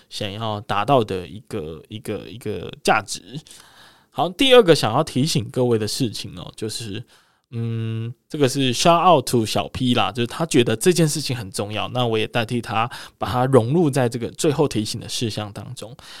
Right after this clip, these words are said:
找到自己不喜欢的事情其实也很重要，它甚至跟找到自己喜欢的事情同样重要。那关于这个回馈跟提醒，我是觉得非常的肯定的。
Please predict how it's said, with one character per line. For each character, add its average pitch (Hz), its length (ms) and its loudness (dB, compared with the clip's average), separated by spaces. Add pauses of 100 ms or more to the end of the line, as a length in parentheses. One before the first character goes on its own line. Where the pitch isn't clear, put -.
(400)
找 139 180 8
到 208 240 6
自 214 220 0
己 110 180 -4
不 233 260 2
喜 - 280 0
欢 175 280 4
的 175 120 4
事 214 260 0
情 - 340 -8 (400)
其 - 380 2
实 127 180 0
也 120 160 6
很 120 160 0
重 104 220 -6
要， - 320 -14
它 190 140 4
甚 190 260 8
至 175 160 4
跟 190 400 6 (320)
找 123 200 6
到 165 200 6
自 165 140 0
己 123 120 0
喜 101 240 -2
欢 147 160 -2
的 143 100 4
事 131 180 -4
情 101 340 -10
同 107 400 -6
样 123 240 2
重 113 260 -4
要。 107 220 -2 (720)
那 214 100 2
关 233 260 6
于 196 80 2
这 208 120 2
个 180 100 4
回 131 240 8
馈 156 320 2
跟 175 240 0
提 131 280 -2
醒， 120 320 -2
我 120 120 2
是 190 340 2
觉 135 160 6
得 143 80 4
非 160 140 2
常 165 100 6
的 123 60 2
肯 - 200 -6 (100)
定 123 200 -4
的。 - 140 -14